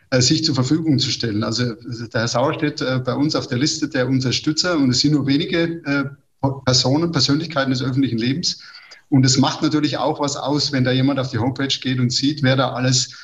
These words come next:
sich für dieses Hospiz ausspricht. Das möchte ich doch ergänzen, nachdem Sie es, äh, weg haben fallen lassen.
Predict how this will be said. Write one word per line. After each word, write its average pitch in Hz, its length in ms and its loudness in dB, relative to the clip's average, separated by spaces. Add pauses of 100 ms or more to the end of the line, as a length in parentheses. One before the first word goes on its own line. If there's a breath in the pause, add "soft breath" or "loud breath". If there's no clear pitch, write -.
(120)
sich - 240 -2
für 131 180 2
dieses 127 320 0
Hospiz 135 460 -2
ausspricht. - 640 -4 (400 soft breath)
Das 123 100 2
möchte 131 240 4
ich 131 100 0
doch 123 160 0
ergänzen, 127 460 2
nachdem 127 380 2
Sie 127 160 2
es, - 220 0
äh, 127 280 0 (540)
weg 151 480 -2 (120)
haben 107 240 0
fallen 107 280 2
lassen. 101 320 -2